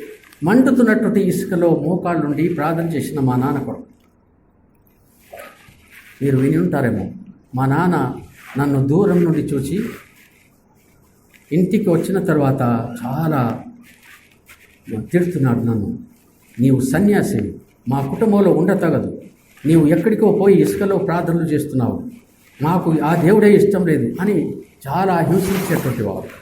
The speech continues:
నేను ఉద్యోగం చేయాలని నన్ను బాగా ప్రోద్బలం చేసినటువంటి వారు, నా స్నేహితుల చేత చెప్పించినటువంటి వారు, కానీ నేను ఉద్యోగం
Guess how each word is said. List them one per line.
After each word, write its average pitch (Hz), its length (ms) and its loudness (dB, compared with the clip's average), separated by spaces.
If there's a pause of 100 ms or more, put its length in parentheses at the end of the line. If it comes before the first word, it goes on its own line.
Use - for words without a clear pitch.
(500)
నేను 208 200 6
ఉద్యోగం 226 520 4
చేయాలని 190 500 2
నన్ను 165 280 4
బాగా 180 560 -4
ప్రోద్బలం 156 520 0
చేసినటువంటి 127 500 -4
వారు, 95 320 -8 (560)
నా 175 120 0
స్నేహితుల 247 480 4
చేత - 540 2
చెప్పించినటువంటి 139 720 -2
వారు, 107 320 -4 (440)
కానీ 160 200 2
నేను 139 420 0 (420)
ఉద్యోగం 196 480 4